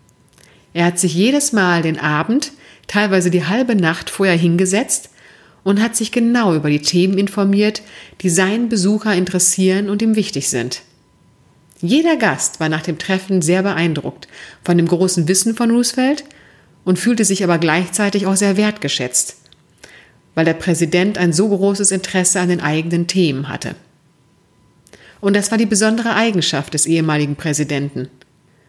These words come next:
Und diese Eigenschaft hat andere Menschen inspiriert. Ein anderes Beispiel ist Sheryl Sandberg, die Co-Geschäftsführerin von Facebook. Als sie bei Facebook gestartet ist, ging sie zu den Schreibtischen von Hunderten von Menschen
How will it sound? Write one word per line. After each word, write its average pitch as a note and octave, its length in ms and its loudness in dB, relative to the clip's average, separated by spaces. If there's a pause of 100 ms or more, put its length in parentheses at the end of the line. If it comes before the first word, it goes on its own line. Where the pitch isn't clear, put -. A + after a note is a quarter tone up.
(120)
Und F3 220 2
diese C#4 260 2
Eigenschaft D#3 640 -4
hat D3+ 160 -8
andere G3 300 2
Menschen F#3 400 0
inspiriert. F#3+ 800 -2 (1040)
Ein F3+ 200 0
anderes G#3 380 2
Beispiel G#3 600 2
ist F#3+ 160 0
Sheryl G3+ 300 2
Sandberg, G#3 640 0 (440)
die F3 60 -2
Co-Geschäftsführerin G3 1120 0
von G3+ 180 -4
Facebook. F#3+ 640 -4 (680)
Als F3 160 2
sie C#4+ 100 4
bei - 160 2
Facebook B3+ 480 0
gestartet G#3 540 -2
ist, - 340 -8 (680)
ging A3 200 4
sie A3+ 100 0
zu A3 120 -2
den G3 120 2
Schreibtischen G#3+ 680 0
von F3+ 260 -2
Hunderten B3 420 2
von A#3 200 0
Menschen D3 420 0